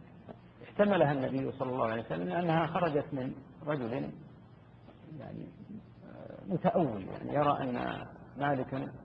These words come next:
رضي الله عنه عنده شيء من النفاق، لكن النبي صلى الله عليه وسلم شهد له بأنه ليس بمنافق، لقوله: "إنه قال، لا تراه قال لا إله إلا الله يبتغي بذلك وجه الله"، وهذه شهادة بأنه ليس بمنافق،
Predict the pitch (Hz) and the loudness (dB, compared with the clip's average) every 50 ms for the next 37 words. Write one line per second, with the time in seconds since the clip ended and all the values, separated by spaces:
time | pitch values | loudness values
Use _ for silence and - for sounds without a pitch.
0 | - - 120 117 113 107 104 113 110 107 107 110 120 147 147 127 - - - - | -12 -8 -6 -4 -2 -2 -2 -2 -2 -2 -2 -2 0 -2 -2 -4 -6 -12 -16 -16
1 | - - - - - - - 131 165 160 131 120 107 117 117 117 123 - - - | -18 -20 -20 -20 -18 -10 -2 0 2 2 2 0 -2 -2 -4 -4 -6 -8 -14 -16
2 | - - - - - - - - - - - 151 - 127 120 120 113 107 104 - | -18 -18 -18 -20 -20 -20 -20 -20 -14 -4 -2 -2 -2 0 -2 -2 -2 -4 -4 -6
3 | - 82 - - - - - - - - - - - - - - - 123 - - | -8 -12 -12 -14 -18 -18 -20 -20 -20 -20 -20 -20 -20 -20 -16 -10 -10 -8 -2 0
4 | 156 151 139 131 120 123 123 113 - - - - - 147 135 120 113 120 - - | 0 0 0 0 -2 -2 -4 -4 -4 -6 -6 -6 -6 -6 -6 -6 -6 -6 -2 -2
5 | 170 143 143 117 113 120 113 107 123 120 117 117 - 120 117 113 110 110 123 135 | 0 0 0 -2 0 -2 -2 -2 -4 -4 -4 -4 -4 -4 -6 -4 -4 -4 -6 -6
6 | - - - - - - - - 117 131 139 - 170 135 98 - 87 87 87 - | -10 -12 -18 -20 -20 -18 -10 -6 -4 -4 -2 -4 -6 -6 -6 -10 -12 -14 -16 -16
7 | - - - - - - - - - - - - - - - - - 120 135 143 | -18 -18 -18 -18 -20 -20 -20 -20 -20 -20 -20 -20 -16 -14 -10 -2 2 2 2 4
8 | 131 120 135 135 123 117 113 117 117 120 113 123 117 113 107 107 107 - - - | 2 0 0 0 -2 -4 -4 -4 -6 -4 -2 -2 0 0 0 -4 -6 -8 -10 -16
9 | - - - - - - - 110 110 113 123 113 117 113 107 - 107 104 104 107 | -18 -20 -20 -20 -18 -12 -6 -6 -4 -2 -2 -2 -2 -2 -4 -2 0 0 0 0
10 | 113 104 101 110 107 101 101 104 101 98 107 135 170 156 - 151 131 131 127 123 | -2 -2 -2 -4 -4 -4 -4 -6 -6 -4 -2 -2 -2 -2 -2 -4 -2 -2 -2 -2
11 | 117 120 113 113 113 - 113 113 104 104 107 123 147 180 170 135 - - - - | -2 -2 -4 -4 -4 -4 -4 -4 -4 -4 -6 -4 -4 -6 -6 -8 -10 -12 -12 -10
12 | - - 165 135 139 - 147 127 - 87 - - - - 113 104 107 117 131 151 | -8 -6 -6 -8 -8 -8 -8 -8 -8 -8 -12 -14 -14 -14 -12 -10 -6 -4 -2 -2
13 | 180 170 - - 113 - 101 101 98 98 95 - - - | -2 -2 -2 -4 -6 -8 -8 -10 -10 -10 -12 -12 -14 -16